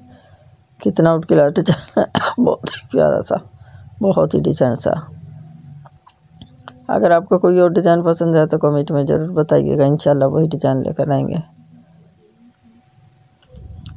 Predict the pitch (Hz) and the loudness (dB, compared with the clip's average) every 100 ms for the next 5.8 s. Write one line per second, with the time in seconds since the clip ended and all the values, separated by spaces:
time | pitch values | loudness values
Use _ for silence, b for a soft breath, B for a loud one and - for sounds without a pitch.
0 | 185 160 151 165 180 180 165 160 170 165 | 0 2 2 0 0 2 4 4 2 2
1 | 165 156 156 175 151 151 180 151 139 139 | 0 2 2 2 2 2 2 0 0 2
2 | 160 156 147 147 147 - 156 160 143 143 | 2 0 0 0 -2 0 -2 0 0 0
3 | 160 139 156 143 143 170 143 147 147 143 | 2 0 2 0 0 0 0 -2 0 0
4 | 143 139 131 147 139 139 156 135 139 151 | 2 2 2 4 2 2 -2 -2 0 -2
5 | 151 147 156 143 139 139 143 156 | -2 -6 -2 0 2 0 -2 -6